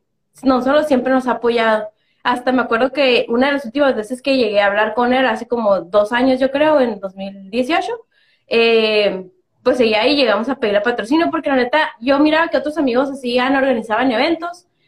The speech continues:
y nunca, nunca invitaron, o sea, no sé si nunca lo invitaron, nunca le iban a, a pedir a, el patrocinio, ¿no? Para el evento, pero, este, fuimos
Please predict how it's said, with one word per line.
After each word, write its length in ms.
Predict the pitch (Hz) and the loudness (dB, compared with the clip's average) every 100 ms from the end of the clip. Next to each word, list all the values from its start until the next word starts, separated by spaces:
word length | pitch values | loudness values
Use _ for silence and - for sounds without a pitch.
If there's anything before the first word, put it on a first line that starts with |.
| _ _ _ | _ _ _
y 640 | 285 294 294 285 269 - | 2 4 4 2 0 0
nunca, 500 | 269 311 285 349 359 | 4 4 4 0 0
nunca 260 | 269 302 359 | 4 2 2
invitaron, 640 | 415 330 294 381 381 240 240 | 2 2 0 0 0 0 0
o 100 | 262 | 0
sea, 120 | 277 | 2
no 140 | 262 | 0
sé 100 | 269 | 0
si 100 | 302 | -6
nunca 220 | 349 339 370 | -6 -6 -4
lo 80 | |
invitaron, 420 | 381 277 269 311 277 | -2 0 0 0 0
nunca 640 | 240 269 277 269 220 - _ _ | 0 0 0 0 -2 -4 _ _
le 160 | 214 208 | -6 -4
iban 260 | 202 233 | -2 0
a, 300 | 247 214 208 | 0 0 -2
a 100 | 202 | -2
pedir 320 | 202 196 190 | -4 -6 -4
a, 60 | 208 | -4
el 240 | 214 226 220 | -4 -4 -4
patrocinio, 560 | 226 180 180 302 311 | -6 -6 -2 2 2
¿no? 200 | 285 370 - _ - - | 0 -4 -12 _ -20 -6
Para 180 | 240 220 | -4 0
el 60 | |
evento, 400 | 202 262 302 302 - - _ | 2 2 0 -2 -4 -20 _
pero, 880 | - 277 269 254 254 247 226 180 - - _ 220 - - _ _ - _ _ | 0 2 4 6 6 4 2 -2 -8 -20 _ -20 -20 -20 _ _ -20 _ _
este, 640 | 240 240 - 233 220 208 233 | 2 2 0 -2 -2 -2 -2
fuimos 460 | 330 370 427 440 | 0 2 2 -2